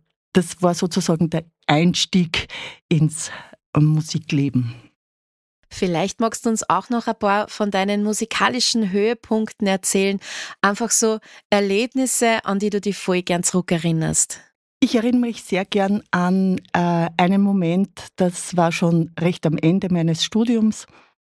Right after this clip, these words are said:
Speaker 1: äh, wo mich mein damaliger Professor gefragt hat, ob ich denn, äh, vielleicht kurz in der Staatsoper vorbeikommen könnte, um Noten abzuholen und dann dort auch mitspielen durfte.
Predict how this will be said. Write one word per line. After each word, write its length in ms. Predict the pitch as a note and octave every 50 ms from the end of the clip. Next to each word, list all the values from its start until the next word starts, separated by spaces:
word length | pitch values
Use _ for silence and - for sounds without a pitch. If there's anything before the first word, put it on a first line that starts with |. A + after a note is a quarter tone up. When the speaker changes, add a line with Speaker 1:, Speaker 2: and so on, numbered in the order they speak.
| _ _ - -
Speaker 1:
äh, 320 | F3+ F3 E3+ E3+ E3+ E3+ -
wo 200 | - E3 F3 F3+
mich 280 | F3+ F3 D#3+ D#3+ -
mein 360 | - E3 D#3 D#3 D#3 D#3+ D#3+ - E3 D#3+ -
damaliger 500 | - E3+ C#3+ D3 D#3 D#3 D#3+ D#3+ F3 D#3+
Professor 560 | D#3+ - E3+ D#3+ - D3 D3 - - F#3 E3
gefragt 560 | E3 - - E3 - - C#3 C#3 - - -
hat, 160 | D#3 D#3 - - - - - - - - - _ _
ob 240 | - F3+ E3+ E3 -
ich 220 | F#3 D#3+ - -
denn, 280 | - F3+ E3 E3 E3+ F3+ - -
äh, 280 | E3 D#3+ D#3+ D#3 D#3 D#3
vielleicht 400 | - - E3+ E3+ D#3+ - - -
kurz 400 | - G3 G3 - - - - - _
in 220 | - F#3+ F3 E3+ D#3+
der 120 | E3+ D#3+
Staatsoper 500 | D#3+ - - B2+ C#3 - E3+ D#3+ - E3+
vorbeikommen 720 | - - E3 D#3+ - C3 C3+ C#3+ - - F3 E3+ E3+ E3+ E3
könnte, 480 | - - D#3 D#3 E3 E3 - F#3 E3+
um 160 | F3 E3+ E3 E3
Noten 320 | E3 F#3 F#3 - - F#3
abzuholen 720 | D#3+ D#3 D#3+ - - - G3+ E3+ - G3 G3 A3+ A#3+ A#3 - - - - - - - _ _ _ _ -
und 400 | G#3 G3 G3 F#3+ D#3+ - - -
dann 340 | - F3 E3 E3+ E3+ D#3 E3 -
dort 240 | E3+ D#3+ D#3+ -
auch 140 | - D3+ -
mitspielen 440 | G3+ A3 G#3+ - - G3+ F3+ F#3+ F#3
durfte. 480 | - F#3+ F#3+ - - - - F#3 A3